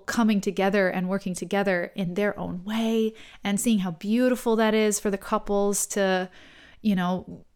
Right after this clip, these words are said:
share their, their stories and, and share their lives together, and also seeing how their designs complement each other and create their own design together, their energies,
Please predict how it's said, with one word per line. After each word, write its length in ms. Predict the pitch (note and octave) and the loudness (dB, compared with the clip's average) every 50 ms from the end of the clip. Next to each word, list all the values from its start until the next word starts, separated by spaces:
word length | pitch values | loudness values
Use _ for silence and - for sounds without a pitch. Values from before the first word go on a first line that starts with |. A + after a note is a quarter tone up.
| _ - | _ -6
share 520 | - - - - - F#3+ G3 G#3+ G#3+ G#3 | -2 -2 -2 -2 -2 0 0 2 2 2
their, 400 | G3+ G#3+ G#3 G3+ G3 G3 G3 F#3+ - F#3+ | 2 2 4 4 4 4 2 0 -2 -2
their 140 | - F3+ F3 | -2 -2 0
stories 720 | F3 - - - G#3+ G#3 G#3 G#3 G3+ G3+ G3 G3+ G3+ F#3 - | 0 -2 0 0 2 2 2 2 2 2 2 2 0 0 -2
and, 260 | F3+ F3 F3 F3 F3+ - | -2 -2 -2 -4 -4 -6
and 180 | F#3 F3+ F3 E3+ | -8 -6 -4 -2
share 340 | - - - F#3+ F#3+ G3 G3 | -2 0 2 2 2 2 2
their 200 | G3 G3 F#3 F3+ | 2 0 0 0
lives 420 | E3+ E3 D#3+ E3 F3+ F#3+ G3 - - | -2 -2 0 2 2 2 2 -2 -4
together, 600 | - A3 F3+ - F#3+ G3 F#3+ G3 G3 F#3+ F#3 F#3 | -4 -2 0 0 2 2 2 2 2 2 2 0
and 260 | - F#3 F3 F3 F3+ F3 - - - - - - - | 0 0 0 0 0 -2 -4 -12 -20 -20 -10 -2 2
also 320 | A3 B3+ B3+ - A#3+ G#3 G3 | 4 4 4 4 4 4 4
seeing 600 | - - - - G#3+ G3 G3 G#3 G#3 A3 A3 A3 | 2 2 2 2 2 2 2 4 4 4 4 2
how 240 | - - G3 F#3+ F3+ | 2 2 0 0 0
their 200 | F#3 F3+ F3 F3 | 0 0 0 0
designs 840 | E3+ - E3+ E3 D#3 D#3+ F#3 E3 E3+ F3+ F#3 F#3+ G3 G3 G3 G3 - | -2 -4 -6 -4 -4 -6 -6 -4 -4 -2 -2 0 0 0 0 0 -2
complement 640 | - - - - - E3+ F3+ - - G#3 G#3 G#3+ G#3 G#3 | -6 -10 -14 -12 -10 -10 -10 -4 0 0 2 2 2 0
each 160 | G#3+ - - | 0 0 0
other 180 | G#3+ G#3 G#3+ G#3+ | 0 0 2 0
and 180 | G3 F3+ F3+ | 0 -2 -4
create 500 | - - - G3+ F#3+ E3+ F3 F#3 G3+ - | -6 -6 -4 -2 0 2 2 2 2 0
their 180 | - F3+ F3+ E3+ | -2 -2 0 2
own 300 | E3+ F#3+ G#3+ A3+ A3 G#3 | 2 4 6 4 4 4
design 720 | - F3 D#3 - F3+ E3+ F3+ G3+ G#3+ G#3 G#3 G#3+ G#3 G#3 | 2 -2 -2 -2 -2 0 0 0 0 0 0 0 0 0
together, 640 | - - - - F3+ F3 G3+ G3 A3 G#3+ G#3 G#3 G#3 | -2 -4 -8 -4 -2 -2 0 0 0 0 0 -2 -2
their 180 | G3+ E3+ - - | -4 -8 -8 -6
energies, 640 | E3+ F3+ G3+ G#3 F#3 - G3 G3 G3 G3 F#3+ - | -6 -4 -4 -4 -2 -2 -2 -2 -2 -4 -6 -8